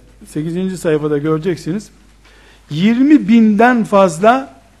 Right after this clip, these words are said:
saray yapılmış Kurtuba'da. Bu saraylardan kalanlar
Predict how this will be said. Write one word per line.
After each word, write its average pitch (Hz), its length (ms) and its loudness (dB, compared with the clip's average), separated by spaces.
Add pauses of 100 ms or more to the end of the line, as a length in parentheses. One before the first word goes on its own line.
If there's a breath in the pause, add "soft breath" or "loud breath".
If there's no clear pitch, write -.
(300)
saray 190 560 2
yapılmış 147 480 -4
Kurtuba'da. 120 720 -10
Bu 202 80 -6
saraylardan 214 680 -2
kalanlar 208 640 -2